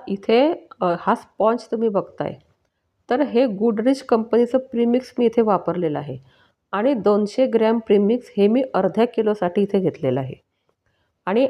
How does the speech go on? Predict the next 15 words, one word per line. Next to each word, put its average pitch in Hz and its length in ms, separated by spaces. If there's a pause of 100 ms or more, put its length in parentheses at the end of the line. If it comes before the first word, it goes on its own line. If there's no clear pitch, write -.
हा 190 380
केक 202 380
मी 220 240
गॅसवरतीच 202 800
बेक 180 340
केलेला 143 320
आहे. 127 200 (720)
तर 220 100
बघा, 202 260
आता 180 280
अतिशय 233 440
छान 214 460
आणि 226 180
असा, 226 220 (220)
अ, 180 300